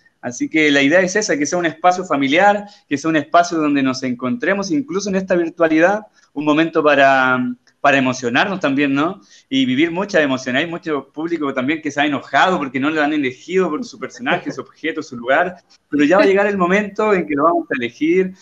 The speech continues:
Otras personas que están muy felices, otros que se han puesto tristes, tal vez porque le haya pasado algo a su personaje favorito, que el improvisador tal vez hizo algo que no quiso que pasara en esa historia, pero pasó, y muchas emociones se viven, así que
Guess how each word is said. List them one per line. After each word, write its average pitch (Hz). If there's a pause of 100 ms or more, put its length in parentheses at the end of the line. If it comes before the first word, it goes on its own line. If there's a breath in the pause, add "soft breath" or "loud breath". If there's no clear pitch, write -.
(120 loud breath)
Otras 170
personas 139
que 139
están 139
muy 143
felices, 139
otros 190
que 165
se 151
han 131
puesto 139
tristes, 151
tal 127
vez 135
porque 131
le 131
haya 135
pasado 131
algo 143
a 131
su 123
personaje 123
favorito, 127
que 131
el 120
improvisador 117 (280 loud breath)
tal 120
vez 135
hizo 135
algo 135
que 123
no 123
quiso 175
que 120
pasara 127
en 127
esa 127
historia, 160 (360 loud breath)
pero 120
pasó, 165 (300 loud breath)
y 123
muchas 175
emociones 160
se 143
viven, 151
así 139
que 135